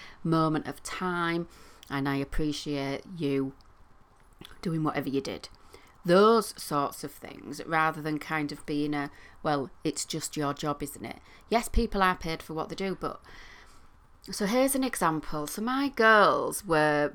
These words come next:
both working at supermarket in the, in covid, and one of them came home and, um, feelings are not a strong point, you know. She's mu-, she much more prefers animals than people, quite honestly,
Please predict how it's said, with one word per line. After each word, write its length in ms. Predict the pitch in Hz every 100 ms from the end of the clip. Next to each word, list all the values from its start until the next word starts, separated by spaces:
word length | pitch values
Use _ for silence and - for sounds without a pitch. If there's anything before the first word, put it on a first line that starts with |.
| -
both 260 | 151 147
working 280 | 151 143 -
at 100 | -
supermarket 640 | - 160 185 196 196 208 -
in 220 | 156 151
the, 320 | 151 143 139 -
in 200 | 156 147
covid, 560 | - 151 143 127 - - - - -
and 240 | 170 170 170
one 180 | 220 240
of 100 | 233
them 140 | 196
came 340 | - 165 151 139
home 480 | 151 135 131 127 - - - -
and, 300 | 160 151 147 151
um, 340 | 143 143 143 - - - - - - - - - - - - - - - -
feelings 540 | - 233 175 139 139
are 80 | 151
not 240 | 139 139 131
a 240 | 131 139 -
strong 380 | - - 151 139
point, 300 | - 135 123
you 80 | 151
know. 180 | 139
She's 260 | 127 - -
mu-, 120 | 220 -
she 160 | -
much 380 | 208 233 269 -
more 120 | 151
prefers 360 | - - 143 135
animals 340 | 131 120 131
than 140 | 147 139
people, 400 | 151 139 135 113
quite 240 | 135 -
honestly, 480 | 135 135 - 104